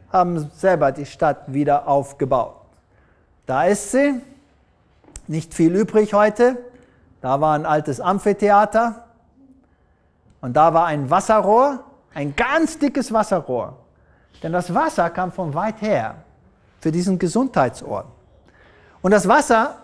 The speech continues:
an der Quelle war heiß, aber als es hier ankam, war es lauwarm. Und wenn man es lauwarm trinkt, dann wird's einem übel.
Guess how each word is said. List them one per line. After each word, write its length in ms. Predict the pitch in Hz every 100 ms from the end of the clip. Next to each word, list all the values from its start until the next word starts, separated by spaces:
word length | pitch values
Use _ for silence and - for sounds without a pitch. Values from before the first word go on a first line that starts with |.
| -
an 120 | 202
der 100 | 208
Quelle 440 | - 240 220 202
war 180 | 170 165
heiß, 640 | 170 170 247 - - - - _ _ _ _ _ _ -
aber 440 | 202 208 214 - - _ -
als 260 | 190 190
es 100 | 202
hier 220 | - 226 233
ankam, 540 | 277 320 202 190 254 370 - _ _ _
war 400 | 143 160 185 208
es 500 | 196 240 - - - _ - - - - - - -
lauwarm. 800 | 139 139 135 135 127 113 95 - - _ _ _ _ _ - _ _
Und 180 | 165 151
wenn 160 | 294
man 140 | 349 339
es 160 | 277
lauwarm 720 | 220 233 285 262 233 226 214
trinkt, 520 | - 277 311 349 - -
dann 200 | 185 175
wird's 200 | 190 -
einem 280 | 175 165
übel. 560 | 170 202 175 127 113 -